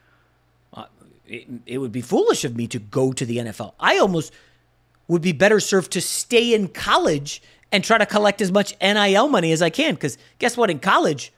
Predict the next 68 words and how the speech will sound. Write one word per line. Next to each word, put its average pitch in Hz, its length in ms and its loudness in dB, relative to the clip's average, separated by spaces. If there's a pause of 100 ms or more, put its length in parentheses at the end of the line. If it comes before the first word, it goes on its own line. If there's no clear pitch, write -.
(100)
they 160 160 2
love 233 280 4
you 302 80 0
for 170 140 -6
carrying 147 300 0
the 127 80 -4
ball. 107 240 -6 (180)
Michigan's 226 420 0
got 160 240 -2
two 226 200 -4
damn 175 260 2
good 160 140 0
running 277 240 0
backs 175 200 -2
this 127 160 -10
year. 135 140 -6 (160)
One 214 160 2
of 403 60 0
them 240 100 0
could 180 220 -2
go 175 100 2
on 175 120 2
to 151 60 -6
the 151 140 0
N 151 80 -2
F 143 140 -2
L. 254 280 0 (300)
He 220 120 -4
stuck 208 300 0
around. 196 340 0 (320)
Imagine 311 380 0
if 214 60 0
he 226 80 -2
can 196 140 -10
clear 214 220 4
a 170 40 0
million 160 340 0
in 139 80 -6
N 147 120 -2
I 143 140 -2
L 131 100 -2
money. 98 260 -12 (420)
You 143 120 -4
know, 190 180 -2 (180)
a - 180 -10 (400)
second 202 320 -2
contract, 226 440 0
might 320 220 -2
not 269 180 0
get 359 180 -2
that. - 240 -6 (200)
So, 233 180 4
Rob, 233 220 6
I 208 100 6
don't 226 100 0
know. 143 160 -4
I, - 160 -2 (120)
I 196 120 0
feel 226 220 2
bad 220 280 4
for 226 60 -4
these 208 180 -2
guys. 214 320 2
I 156 60 -2
don't 185 200 2
have 220 120 0
a 170 40 -4
solution. 196 560 -2